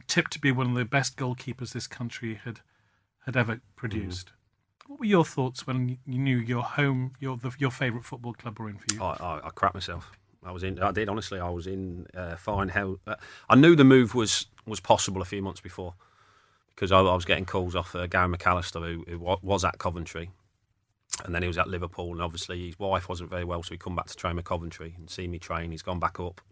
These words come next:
Speaker 2: to Gerrard and said, "Look, I think you should sign this lad." So Gary was ringing me, uh, a couple of months before saying, "Look, Gerrard's really keen on you. They're gonna make a bid in the next window. Just keep doing what you're doing." Uh, so I sort of knew it was coming around, but you always think, "Oh, well, that, that's not gonna happen."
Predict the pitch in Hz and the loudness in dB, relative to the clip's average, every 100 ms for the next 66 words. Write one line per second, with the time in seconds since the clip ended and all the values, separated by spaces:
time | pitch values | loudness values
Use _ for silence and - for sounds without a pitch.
0 | - 87 90 87 90 87 82 - 82 80 | -20 -14 -8 -4 -4 -4 -6 -12 -12 -14
1 | - 85 - 90 87 85 85 - 85 - | -14 -16 -18 -18 -14 -12 -12 -12 -14 -14
2 | _ _ _ _ _ 82 98 92 85 82 | _ _ _ _ _ 4 6 8 4 -2
3 | 90 87 85 87 82 87 - 85 82 87 | -4 -4 -6 -8 -10 -14 -18 -12 -12 -10
4 | 92 90 85 - 90 87 82 80 85 80 | -10 -8 -8 -10 -10 -10 -8 -8 -8 -10
5 | - 85 82 87 85 80 90 85 85 87 | -10 -8 -8 -8 -10 -10 -10 -8 -8 -10
6 | 85 - 82 85 82 80 85 85 82 78 | -12 -16 -12 -8 -6 -8 -10 -10 -10 -12
7 | 82 - 90 87 85 85 82 - - - | -14 -16 -14 -12 -8 -10 -10 -18 -18 -16
8 | 80 87 85 82 82 85 85 85 _ _ | -12 -10 -10 -12 -10 -10 -10 -12 _ _
9 | _ _ _ _ - 80 82 92 - 127 | _ _ _ _ -14 -10 -6 -6 0 2
10 | 101 101 104 85 90 90 90 85 82 95 | 4 6 4 4 -2 0 2 2 2 -2
11 | 90 90 80 - - 73 151 - _ - | -4 -6 -12 -12 -12 -12 -14 -20 _ -20
12 | - - 160 - - 78 - - 73 73 | -20 -20 -20 -20 -18 -16 -16 -20 -20 -16
13 | 80 - 67 | -16 -16 -20